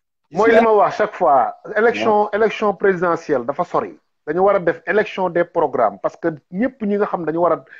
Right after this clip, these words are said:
Speaker 1: dañu war a présenter candidature présidentielle. Dañoo war a xam ki ñu jox suñu dëkk ban,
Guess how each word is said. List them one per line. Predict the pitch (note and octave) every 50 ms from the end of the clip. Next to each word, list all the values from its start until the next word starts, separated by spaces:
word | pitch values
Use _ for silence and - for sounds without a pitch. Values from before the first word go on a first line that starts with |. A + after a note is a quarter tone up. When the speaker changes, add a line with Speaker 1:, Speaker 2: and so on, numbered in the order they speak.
| - -
Speaker 1:
dañu | D3+ E3 F#3+
war | G3 G3+
a | G3 G3
présenter | - F#3 F3+ D#3+ E3 D3+ C#3 B2+ C3 -
candidature | - - G#3 G#3+ G3 F3 D#3+ - - C#3 C3 A#2
présidentielle. | - C3 B2+ A2+ A#2+ A2+ G#2 - - G2 F#2 A#2 _ _ _ _ - - - - - -
Dañoo | - D#3 F#3+ G#3+ G#3+
war | G#3+ G#3+ G3+
a |
xam | - - - E3 D#3+ -
ki | - F#3+
ñu | G3+ G#3+ G#3 F3
jox | G#3 F3 -
suñu | - F#3 E3+ D#3+ C#3+
dëkk | D3+ C#3 - - C3+ C3+ _ - - _ _ _ _
ban, | B2 F3 F#3+ G#3+ G#3 F3